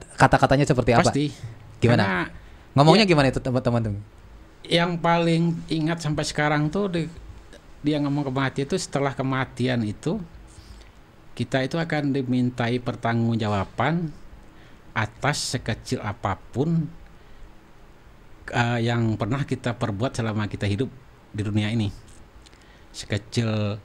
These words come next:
Speaker 2: apapun, eh, kebaikan itu akan dikasihkan pahala gitu kan,
Speaker 1: Hmm.
Speaker 2: di sisi Allah. Dan sekecil apapun kemaksiatan itu pasti ada balasannya dari Allah Subhanahu wa Ta'ala gitu.
Speaker 1: Hmm.
Speaker 2: Nah, terus dia sering gambarkan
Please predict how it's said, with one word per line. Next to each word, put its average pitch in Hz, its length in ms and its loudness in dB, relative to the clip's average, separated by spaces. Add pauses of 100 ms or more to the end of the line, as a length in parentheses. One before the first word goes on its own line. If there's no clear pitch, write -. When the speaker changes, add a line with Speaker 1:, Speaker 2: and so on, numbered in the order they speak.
(200)
Speaker 2:
apapun, 104 760 -2 (1080)
eh, 98 460 -2
kebaikan 107 560 -2
itu 120 100 -6
akan 120 240 -2
dikasihkan 107 520 -2 (520)
pahala 98 380 -4
gitu 85 160 -12
kan, 80 160 -4
Speaker 1:
Hmm. 92 240 2 (320)
Speaker 2:
di - 100 -14
sisi 87 220 -8
Allah. 78 320 -6 (760)
Dan 107 240 0
sekecil 110 400 -2
apapun 117 400 0
kemaksiatan 107 640 -2 (240)
itu - 160 -14
pasti 123 400 -2 (300)
ada 101 240 -4
balasannya 92 480 -2
dari 87 240 -4
Allah 85 180 -4
Subhanahu 87 240 -4
wa 87 80 4
Ta'ala 85 140 4
gitu. 90 120 0
Speaker 1:
Hmm. 82 200 -2 (240)
Speaker 2:
Nah, 85 120 -6
terus 104 220 -4
dia 131 140 0
sering 135 260 -2
gambarkan 120 720 0